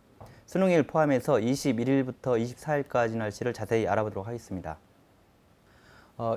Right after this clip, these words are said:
이십일 일은 고기압 영향을 받다가 점차 그 가장자리에 놓일 것으로 보여지기 때문에,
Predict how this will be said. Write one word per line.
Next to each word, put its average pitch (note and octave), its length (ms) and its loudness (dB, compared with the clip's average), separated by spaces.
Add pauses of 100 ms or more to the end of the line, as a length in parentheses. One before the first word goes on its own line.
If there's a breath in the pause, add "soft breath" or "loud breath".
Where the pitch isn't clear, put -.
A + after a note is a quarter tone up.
이십일 E3 680 2
일은 D#3+ 360 4
고기압 D3+ 500 6
영향을 C3+ 320 2
받다가 C3 480 2
점차 B2+ 360 -2
그 A#2+ 180 0
가장자리에 C3+ 760 4
놓일 A#2+ 240 2
것으로 A#2+ 300 -2
보여지기 A2 260 -2
때문에, G#2+ 460 -2